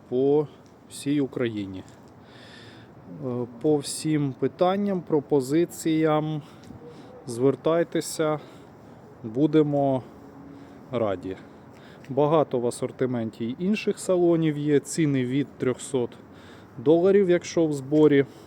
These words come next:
і комбіновані, і чисто шкіряні є. Е, також є і, е, в інших кольорах.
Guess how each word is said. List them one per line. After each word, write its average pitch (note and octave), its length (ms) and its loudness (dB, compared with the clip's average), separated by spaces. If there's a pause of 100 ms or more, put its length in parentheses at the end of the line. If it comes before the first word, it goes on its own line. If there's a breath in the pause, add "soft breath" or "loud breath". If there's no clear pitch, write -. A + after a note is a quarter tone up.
(280 loud breath)
і C#3 60 -8
комбіновані, D#3+ 960 0
і C#3 40 -4
чисто - 420 -4
шкіряні B2+ 560 0
є. E3+ 300 0 (720 loud breath)
Е, B2 280 0
також C#3+ 480 -2
є C3 480 2 (200)
і, B2+ 760 -2 (260)
е, A2 640 -4
в - 20 -4
інших C3 360 -4
кольорах. A2+ 540 -4